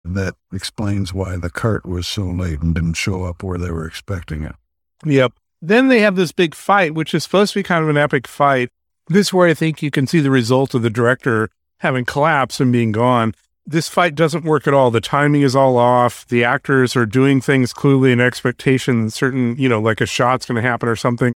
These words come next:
Speaker 2: a gunshot that
Speaker 1: Mm.
Speaker 2: doesn't happen at that time. One of the surprising things about this is when the director collapsed, Verity Lambert was brought in, the producer. Now, Verity Lambert is a very strong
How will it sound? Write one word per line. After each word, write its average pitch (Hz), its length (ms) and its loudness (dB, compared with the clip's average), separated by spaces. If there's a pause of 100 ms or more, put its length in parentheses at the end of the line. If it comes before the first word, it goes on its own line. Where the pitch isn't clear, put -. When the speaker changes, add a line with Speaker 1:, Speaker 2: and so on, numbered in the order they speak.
(120)
Speaker 2:
a 123 160 0
gunshot 123 580 2
that 113 120 0
Speaker 1:
Mm. - 20 -6
Speaker 2:
doesn't 127 300 0
happen 127 440 0 (320)
at 123 120 0
that 131 200 0
time. 131 540 2 (680)
One 190 280 2
of 302 80 4
the 240 80 4
surprising 170 600 -2
things 135 340 2
about 110 320 0
this 101 220 -4
is 107 160 -2
when 165 540 2 (180)
the 135 220 2
director 127 500 2
collapsed, 92 680 -8 (280)
Verity 160 500 2
Lambert 120 400 2
was 117 140 0
brought 95 320 -2
in, 95 240 -2
the 107 100 -2
producer. 147 580 -2
Now, 123 200 0
Verity 233 380 0
Lambert 147 360 2
is 107 80 -4
a 113 60 -2
very 127 240 2
strong 110 580 0